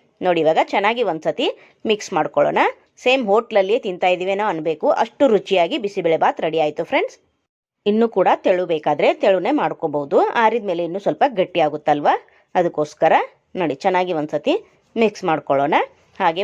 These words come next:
ಒಂದು ನಿಂಬೆ ಹಣ್ಣಿನ ಗಾತ್ರದಷ್ಟು ಹುಣಸೆ ಹಣ್ಣಿನ ರಸನ ಸೇರಿಸ್ಕೊತಾ ಇದ್ದೀನಿ. ಚೆನ್ನಾಗಿ ಒಂದ್ಸತಿ ಮಿಕ್ಸ್ ಮಾಡ್ಕೊಳ್ಳೋಣ ಫ್ರೆಂಡ್ಸ್.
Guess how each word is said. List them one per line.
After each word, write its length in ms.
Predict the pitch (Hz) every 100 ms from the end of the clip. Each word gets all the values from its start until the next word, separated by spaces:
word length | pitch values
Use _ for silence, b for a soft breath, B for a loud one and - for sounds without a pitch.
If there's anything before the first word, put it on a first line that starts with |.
| 185
ಒಂದು 160 | 170 311
ನಿಂಬೆ 200 | 254 269 269
ಹಣ್ಣಿನ 240 | 226 196 175
ಗಾತ್ರದಷ್ಟು 520 | 165 165 165 147 - 320 254
ಹುಣಸೆ 280 | 233 262 233
ಹಣ್ಣಿನ 300 | 185 160 196 415 b b b - 175
ರಸನ 280 | 156 160 233 440
ಸೇರಿಸ್ಕೊತಾ 520 | 202 151 151 156 147 135
ಇದ್ದೀನಿ. 260 | 135 180 453 - _ _ _ _ _ _ -
ಚೆನ್ನಾಗಿ 340 | 180 175 185 294 _ -
ಒಂದ್ಸತಿ 360 | 170 143 156 269 440 294
ಮಿಕ್ಸ್ 240 | 285 - 180
ಮಾಡ್ಕೊಳ್ಳೋಣ 460 | 151 147 147 139 143 -
ಫ್ರೆಂಡ್ಸ್. 260 | 302 392